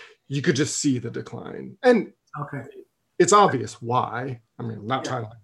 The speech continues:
Speaker 1: blame Amazon, but basically, like, okay, even though puzzles, unlike games, like, puzzles we could sell at the same price that websites are selling them for, they weren't,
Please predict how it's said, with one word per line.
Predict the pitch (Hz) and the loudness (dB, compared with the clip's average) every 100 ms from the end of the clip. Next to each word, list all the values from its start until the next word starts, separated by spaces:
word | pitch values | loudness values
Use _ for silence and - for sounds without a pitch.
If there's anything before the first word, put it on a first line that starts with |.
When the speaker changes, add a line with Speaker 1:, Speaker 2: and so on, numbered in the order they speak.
| - | -8
Speaker 1:
blame | 120 165 175 | 2 6 6
Amazon, | 123 120 117 110 143 | 6 0 -2 -4 -4
but | 127 | 0
basically, | 156 170 160 147 135 | 6 6 6 4 4
like, | 131 131 - - - - _ _ _ _ _ | 2 0 -10 -20 -20 -20 _ _ _ _ _
okay, | 156 185 160 139 135 139 - - | 6 8 8 4 4 2 -2 6
even | 233 285 | 8 10
though | 240 | 8
puzzles, | 226 160 165 233 240 | 8 2 6 6 4
unlike | 190 190 202 143 | 4 6 6 4
games, | 143 165 147 | 0 0 -2
like, | 123 - | -8 -2
puzzles | - 208 220 143 | 6 6 6 6
we | 160 | 4
could | 185 - | 4 0
sell | - 135 160 | 2 2 2
at | 156 | -2
the | |
same | 117 135 127 | -4 -4 -4
price | - 123 123 - | -2 -2 -4 -2
that | 139 - - - | -4 -4 -10 0
websites | 123 117 143 160 | 2 2 -2 -2
are | |
selling | 143 151 165 | -6 -4 -4
them | |
for, | 151 165 | -2 0
they | 131 135 | 2 2
weren't, | - | 2